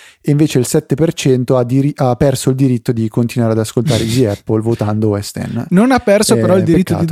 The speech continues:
Speaker 2: donare e fare acquisti su Amazon. <laughs>
Speaker 1: No, vabbè, le solite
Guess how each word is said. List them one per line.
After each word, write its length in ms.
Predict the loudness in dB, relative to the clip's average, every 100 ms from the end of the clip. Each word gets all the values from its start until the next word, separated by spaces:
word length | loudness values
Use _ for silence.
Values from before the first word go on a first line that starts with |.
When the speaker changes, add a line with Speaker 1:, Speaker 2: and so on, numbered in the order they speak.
| 0
Speaker 2:
donare 260 | 2 0
e 20 | 0
fare 200 | 0 -2
acquisti 360 | -2 -6 -4
su 140 | -2 -2
Amazon. 540 | 0 -2 -2 -2 -2
<laughs> 100 | -2 -2 -4 -2 -6 -4 -8 -4
Speaker 1:
No, 120 | -4 -4 -8 -20 -16 -16 -6
vabbè, 280 | -4 -4 -8 -16 _ -20 _ -20 -20 _
le 80 | -6
solite 1080 | 0 0 0 0 0 0 0 -2 -4 -8